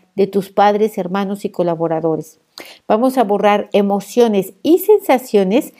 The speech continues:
que vienen de tu mamá cuando te estaba gestando.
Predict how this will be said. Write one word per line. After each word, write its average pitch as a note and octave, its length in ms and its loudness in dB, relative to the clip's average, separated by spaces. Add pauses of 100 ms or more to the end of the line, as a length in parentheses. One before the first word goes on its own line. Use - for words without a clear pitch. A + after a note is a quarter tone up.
(240)
que G#3+ 120 2
vienen A3+ 480 0
de G3 140 4
tu G3 180 -2
mamá F#3+ 580 -2
cuando G3 360 0
te F#3+ 220 0
estaba F#3+ 440 -2
gestando. F3+ 680 -4